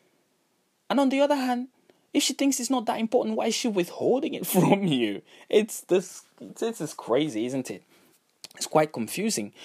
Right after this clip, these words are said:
So what I'm trying to appeal to here is, is one of the topics, is one of the re-, really into-, important topics that we try to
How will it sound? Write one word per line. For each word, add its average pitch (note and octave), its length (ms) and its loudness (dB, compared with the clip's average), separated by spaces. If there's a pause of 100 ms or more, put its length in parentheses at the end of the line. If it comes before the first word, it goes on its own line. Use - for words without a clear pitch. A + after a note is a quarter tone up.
(140)
So B3 120 0
what B3+ 100 4
I'm G3+ 100 0
trying G#3 200 -4
to F3+ 60 2
appeal F#3 260 0
to E3 140 -6
here D3 400 2 (240)
is, D3 400 4 (200)
is D3+ 160 0
one A3 140 0
of F#3+ 120 0
the F3+ 60 -4
topics, E3+ 320 -2
is C#3+ 140 -6
one F#3+ 160 -2
of E3 60 2
the C#3+ 80 -6
re-, D3 320 4
really D#3 420 0
into-, B2 320 -6
important C3 400 2
topics - 320 -6
that G2 140 -2
we G#2 440 -4
try C3+ 380 0
to A2+ 300 -6